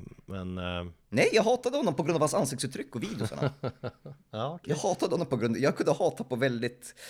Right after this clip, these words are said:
Speaker 2: fan, jag, jag sätter på P tre och den jävla förortsrap där och allting går i, jag, jag stänger av det direkt och så, så, så, så muttrar jag någonting för mig.
Speaker 1: Mm.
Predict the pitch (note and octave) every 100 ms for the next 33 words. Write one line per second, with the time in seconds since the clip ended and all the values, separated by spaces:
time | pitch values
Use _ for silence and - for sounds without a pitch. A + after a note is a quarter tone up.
0 | - - - - - - - - - -
1 | C#3 - C#3+ C3 - E3+ - G3 - D3
2 | C3+ - B2+ A2+ A#2 A2 - B2 A2 A2
3 | - F2+ C#3 - - F2+ C#2 C2 - -
4 | - F#2 - G#2+ G#2 G#2+ G2 F2+ F2+ F2
5 | G#2+ B2 B2+ C3 D3+ C3+ D3 A2+ A#2 B2+
6 | - A2 - G#2+ A2+ - A#2 A2+ C3 A2
7 | - - G#2 D#2+ C#2 C#2+ C#2 - - -
8 | _ _ - F2+ E2